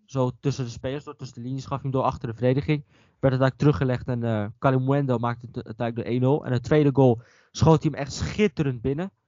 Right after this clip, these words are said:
En uiteindelijk bij de drie nul, ehm, ja, was er weer, eh, deze, was het weer, eh, Doucouré. Toen wel echt met een assist, want de eerste was een voorassist. En die tweede gaf hij weer fantastisch, eh, diep. En, eh, werd uiteindelijk de drie nul gemaakt door weer Kalimuendo. Dus ja, het, eh, eigenlijk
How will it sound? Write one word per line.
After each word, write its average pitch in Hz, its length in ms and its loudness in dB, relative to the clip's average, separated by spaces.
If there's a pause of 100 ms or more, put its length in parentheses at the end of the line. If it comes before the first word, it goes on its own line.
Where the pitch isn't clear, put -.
(600)
En 131 180 0
uiteindelijk 135 440 4
bij 131 100 0
de 120 40 -6
drie 156 200 0
nul, 117 360 -2
ehm, 110 340 -6 (760)
ja, 127 160 -2
was 127 200 -2
er 127 100 -6
weer, 143 340 -2
eh, 113 280 2
deze, 117 340 2
was 123 140 2
het 117 140 -12
weer, 123 220 0
eh, 113 280 2 (260)
Doucouré. 131 580 2 (140)
Toen 170 140 2
wel 143 180 4
echt 147 120 -2
met 156 100 -2
een 135 60 0
assist, 143 280 -2
want 113 120 -6
de 104 60 -6
eerste 123 220 -4
was 113 140 -6
een 110 80 -8
voorassist. 143 560 0
En - 300 -20
die 131 120 0
tweede 147 240 4
gaf 147 180 2
hij 147 120 -2
weer 147 160 0
fantastisch, - 540 -2
eh, 123 140 4
diep. 123 420 0
En, 110 180 -2
eh, 110 140 0
werd 101 240 0
uiteindelijk 120 300 2
de 117 160 2
drie 123 100 4
nul 127 120 4
gemaakt 107 340 -4
door 110 200 2 (280)
weer 135 180 2
Kalimuendo. 117 720 -4 (460)
Dus 139 120 2
ja, 160 120 6
het, 147 320 2
eh, 135 120 2
eigenlijk 156 420 -2